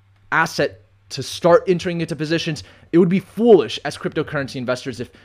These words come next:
you're watching a influencer, YouTuber, analyst saying, "Wait to buy Ethereum."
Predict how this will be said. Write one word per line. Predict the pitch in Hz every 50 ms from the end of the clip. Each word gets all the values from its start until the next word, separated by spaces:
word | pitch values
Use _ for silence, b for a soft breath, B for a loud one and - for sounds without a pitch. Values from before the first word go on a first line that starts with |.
| b b b
you're | 127 135
watching | 143 170 190 208 - 233 208
a | 180 156 - - - _ _ _ _ _ _ _ _ _ _ -
influencer, | - 190 196 190 196 202 185 - 180 160 139
YouTuber, | 165 196 175 - 208 190 175 165 170 147 139 - _ _ _ -
analyst | - 170 180 190 180 180 175 - - - b b
saying, | - - - 180 175 180 170 160 127 110 _ _ _ _ _ _ _ _ -
"Wait | 107 120 139 165 170 -
to | - 185
buy | 170 175 170 160
Ethereum." | 165 185 185 208 220